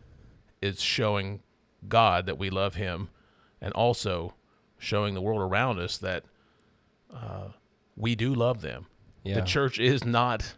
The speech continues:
Speaker 1: this, this, uh, this, this group that's, that's, uh,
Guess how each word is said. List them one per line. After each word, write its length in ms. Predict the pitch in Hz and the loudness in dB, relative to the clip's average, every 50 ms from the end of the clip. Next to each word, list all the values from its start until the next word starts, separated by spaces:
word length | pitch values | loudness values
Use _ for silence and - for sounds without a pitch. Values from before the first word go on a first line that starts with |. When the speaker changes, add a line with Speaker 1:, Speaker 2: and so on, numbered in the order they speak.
| _ _ - | _ _ -8
Speaker 1:
this, 440 | 104 101 104 101 - - - - - - _ _ _ _ _ _ _ _ _ - | -2 -2 0 0 0 -2 -4 -6 -8 -18 _ _ _ _ _ _ _ _ _ -8
this, 260 | 104 104 98 - - | -6 -6 -6 -4 -2
uh, 440 | 101 95 95 90 90 90 85 87 - - - - | 0 2 2 2 2 0 -2 -4 -6 -10 -14 -10
this, 240 | 107 101 95 - - - - _ - | -8 -8 -8 -10 -16 -20 -20 _ -10
this 200 | - 107 98 104 | -8 -8 -8 -8
group 480 | 107 113 107 107 110 113 117 113 95 - | -8 -8 -6 -4 -2 -2 -2 -4 -4 -6
that's, 420 | 98 95 85 - - - - - _ _ _ _ _ _ _ _ _ _ _ _ - | -6 -6 -6 -6 -8 -8 -8 -12 _ _ _ _ _ _ _ _ _ _ _ _ -10
that's, 260 | - 98 92 - - | -8 -8 -8 -8 -8
uh, 580 | 101 76 78 78 82 78 76 80 82 73 65 | -6 -4 -4 -4 -4 -4 -4 -4 -6 -6 -8